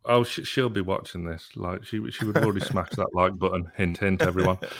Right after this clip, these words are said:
Speaker 1: But, uh, yeah, when, when did it all start for you? I know you said twenty thirteen there, but when did you discover that you had, like, a knack for, I mean, for instance, nailing the perfect Gordon Ramsay?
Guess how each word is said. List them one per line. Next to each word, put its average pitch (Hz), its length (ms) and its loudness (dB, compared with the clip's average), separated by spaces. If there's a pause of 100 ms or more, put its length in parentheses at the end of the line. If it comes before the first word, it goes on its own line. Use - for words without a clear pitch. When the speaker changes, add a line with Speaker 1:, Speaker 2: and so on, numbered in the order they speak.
(200)
Speaker 1:
But, 127 360 6
uh, 139 460 10
yeah, 160 120 6
when, 170 520 4
when 202 160 6
did 190 120 4
it 175 60 2
all 180 160 6
start 160 400 2
for 131 80 2
you? 127 60 4
I 139 40 4
know 151 100 4
you 147 120 4
said 131 200 2
twenty 123 240 2
thirteen 117 440 4
there, 101 80 4
but 107 160 -2
when 135 160 4
did 123 180 -2
you 123 220 2
discover 113 480 0
that 107 160 -2
you 110 160 2
had, 107 200 2
like, 101 380 4
a 107 80 2
knack 101 380 2
for, 95 520 2 (440)
I 113 40 -4
mean, 101 160 2
for 101 140 -2
instance, 98 320 -2
nailing 98 420 2
the 90 80 -4
perfect 95 440 -2
Gordon 92 280 0
Ramsay? 95 360 -4